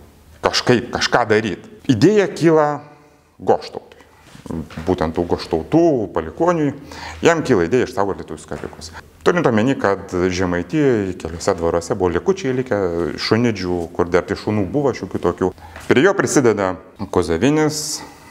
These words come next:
ta pora žmonių, ten yra daug iš tikrųjų, didžiulis sąrašas.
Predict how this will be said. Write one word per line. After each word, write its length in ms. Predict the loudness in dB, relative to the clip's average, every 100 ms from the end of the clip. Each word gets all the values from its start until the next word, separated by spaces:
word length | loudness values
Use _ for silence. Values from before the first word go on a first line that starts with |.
| -20 -4
ta 160 | 0 0
pora 240 | 2 0 0
žmonių, 320 | -4 -4 -4 -4
ten 160 | -4 0
yra 80 | 0
daug 380 | 2 2 0 -8
iš 80 | -14
tikrųjų, 380 | -6 -4 -4 -4
didžiulis 320 | -2 -2 0
sąrašas. 400 | 0 0 -4